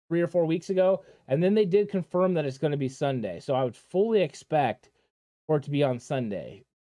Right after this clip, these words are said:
but you never know about the N F L. So we'll see. Tomorrow we'll find out. Hopefully we find out it's good news for the forty-niners. Uh, but thanks everyone for coming through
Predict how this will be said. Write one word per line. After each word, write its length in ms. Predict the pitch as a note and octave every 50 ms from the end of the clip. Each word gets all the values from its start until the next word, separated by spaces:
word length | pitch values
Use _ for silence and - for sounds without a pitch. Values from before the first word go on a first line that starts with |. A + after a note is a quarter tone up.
| _ _
but 220 | A2+ G#2+ G2+ - - _ -
you 120 | D3 D#3
never 440 | D#3+ D#3+ D#3+ D3 E3 F3 F#3 F#3+ F3
know 320 | D3+ C#3+ D3+ D#3 D#3 D3+
about 340 | C#3+ C#3 C3+ C3+ C#3+ C#3 C3+
the 140 | B2+ B2+ C3
N 100 | C3+ C3
F 200 | A#2+ A2+ - -
L. 360 | D3 C#3+ C3 B2+ B2 A#2 - _ _ _ _ _ _ _ _ _ _ _ -
So 140 | C#3 B2
we'll 200 | A#2+ C#3 D#3+ F3
see. 300 | C#3+ - - D3+ B2+ G#2+
Tomorrow 400 | G2+ - C3+ C3+ C#3 D3 D3+ D3+
we'll 120 | D3 C#3+ C#3
find 340 | C#3 - D3 C#3+ C#3 C3+ C3+
out. 300 | C3 C3+ C#3+ C#3+ C#3+ A#2+
Hopefully 640 | A2 - D3 D3+ C#3 - D3 D3 D3 C#3+ C3 C3 - _ _ _ _ -
we 60 | B2
find 280 | - D3 D3+ D#3 D#3
out 160 | D3+ C#3+ C3+ B2+
it's 160 | - C3 C3
good 240 | C3 B2+ D3 D#3+ E3
news 280 | D3+ C#3 C#3 C#3 C3
for 140 | C3+ C#3+ C3+
the 100 | B2+ A2+
forty-niners. 760 | - C#3 C3+ B2 A2+ G#2 A2 A#2 A2+ F#2+ E2 D#2+ - - _ _ _ _ _ _ _ _
Uh, 200 | - C3 B2 A#2+
but 220 | A2+ B2+ F3 D#3+ -
thanks 220 | C4 D#4 F4+ -
everyone 420 | F#4 F4 D#4+ C4+ A#3 G#3+ A#3 A#3+ G#3+
for 120 | A3 E3+
coming 480 | - - - F3 F#3+ G#3 G#3+ G3+ F3+ D3+
through 640 | - _ - D3+ F3+ G#3+ A3 D#3 B2 A#2 B2+ C#3+